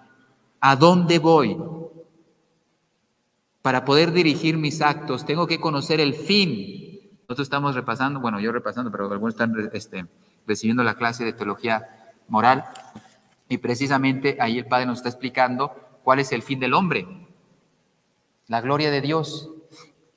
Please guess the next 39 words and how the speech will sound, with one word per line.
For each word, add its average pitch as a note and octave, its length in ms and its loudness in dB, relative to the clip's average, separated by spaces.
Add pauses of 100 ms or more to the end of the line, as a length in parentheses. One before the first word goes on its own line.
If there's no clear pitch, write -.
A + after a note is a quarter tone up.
(960)
Entonces C#3+ 880 -4
yo, E3 120 8
yo E3 180 6
así, E3+ 360 2
yo D#3+ 120 4
ya, E3+ 480 2
ya D#3+ 160 4
sé F#3 180 0
a F#3+ 60 4
dónde F3+ 220 4
voy. F3 280 4 (640)
¿De C#3 140 0
dónde G3+ 320 4
vengo? A3 340 2
Vengo F#3+ 240 2
de F#3 100 2
Dios. E3+ 380 2 (240)
Y D3 80 -2
sí G#3 180 0
sé A#3 180 2
a A3+ 60 10
dónde G3 260 4
voy. C#3 280 2 (300)
Yo F3 160 4
voy G#3 200 2
a F#3 60 10
dar F#3+ 240 8
gloria F3+ 360 4
a - 20 2
Dios A2 380 -4
desde C#3+ 320 2
aquí, G3 320 0
desde D3+ 240 0
esta F3+ 240 0
vida. F#3 600 0 (100)
Entonces - 300 -4
todos A#3 280 4
mis G#3+ 260 2
actos E3+ 480 2